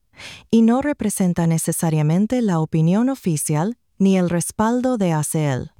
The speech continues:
H H S, ni del gobierno de los Estados Unidos. ¿Los estudiantes con discapacidad deben cumplir los mismos requisitos de graduación que los estudiantes sin discapacidad?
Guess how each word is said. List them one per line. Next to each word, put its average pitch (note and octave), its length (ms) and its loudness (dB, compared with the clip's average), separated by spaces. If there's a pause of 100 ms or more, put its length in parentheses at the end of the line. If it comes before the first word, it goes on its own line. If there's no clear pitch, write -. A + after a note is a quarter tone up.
H A3+ 320 0
H A3 320 0
S, - 220 -8 (120)
ni G3+ 140 4
del F#3+ 220 2
gobierno G3+ 540 0
de A3+ 100 0
los F3+ 200 -2
Estados F3+ 520 -2
Unidos. - 600 -2 (560)
¿Los G#3 200 2
estudiantes A3+ 680 0
con A3 120 2
discapacidad F3+ 840 -2 (140)
deben G#3+ 360 2
cumplir F#3+ 440 0
los F3 260 0
mismos A#3 420 0
requisitos F#3+ 580 -2
de F#3+ 100 0
graduación E3 680 0
que A3 100 -2
los E3 180 0
estudiantes E3+ 640 0
sin F#3 180 2
discapacidad? D#3 840 0